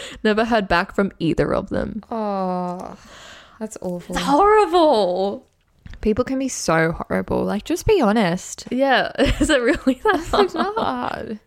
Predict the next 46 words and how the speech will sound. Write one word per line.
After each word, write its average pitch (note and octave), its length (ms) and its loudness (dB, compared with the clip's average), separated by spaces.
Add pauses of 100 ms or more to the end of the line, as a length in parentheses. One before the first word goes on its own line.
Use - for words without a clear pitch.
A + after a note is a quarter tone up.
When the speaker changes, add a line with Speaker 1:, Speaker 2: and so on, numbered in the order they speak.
(680)
Speaker 2:
The A#3+ 100 -6
next A#3+ 260 -2
respondent G3 540 0
is F3+ 180 0
a F#3 60 -2
female E3+ 500 -2
named D#3+ 260 -6
Kelly B3+ 380 -2
in G3 80 -2
the F#3+ 140 -4
age E3+ 160 -4
range E3+ 240 -4
thirty-five F#3+ 580 -4
to - 80 -18
forty-four, G3 600 -2
and G3 180 -2
she - 140 -8
said, F#3 380 -4 (440)
"I G#3+ 160 2
was A3+ 160 2
friends G#3+ 280 2
with C4+ 140 0
a B3+ 40 0
guy F#3+ 260 2
for - 140 0
at - 100 -2
least - 240 -2
ten F#3+ 260 2
years. - 240 -6 (240)
We G#3 80 4
started A3 380 2
dating. E3 340 4
It E3+ 120 2
was E3 200 0
really D#3+ 220 2
good. - 280 -2 (220)
We've G3 100 2
been A3 120 4
dating A3 260 2
for C#4+ 180 0
a C#4+ 60 0
few G#3 240 0
months, F3+ 220 2
and - 140 0
he'd E3+ 180 -2
started F3 560 0